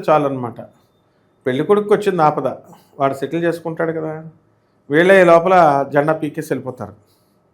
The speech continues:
అందువలన శత్రు బాధ ఉంటుంది, కానీ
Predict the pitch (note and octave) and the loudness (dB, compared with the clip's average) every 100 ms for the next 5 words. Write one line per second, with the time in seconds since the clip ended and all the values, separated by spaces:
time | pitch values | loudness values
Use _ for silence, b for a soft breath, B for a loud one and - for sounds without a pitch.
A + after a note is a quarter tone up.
0 | _ _ _ _ _ _ C#3+ E3 F3+ D#3+ | _ _ _ _ _ _ -4 0 2 2
1 | D#3 E3+ E3+ - - F3+ D3 D3+ F#3 F#3 | 0 -4 -6 -8 -4 0 4 6 6 2
2 | F3+ F3+ F3 A#2+ - b b b _ _ | 0 -4 -4 -8 -10 b b b _ _
3 | _ _ _ _ - E3+ | _ _ _ _ 0 2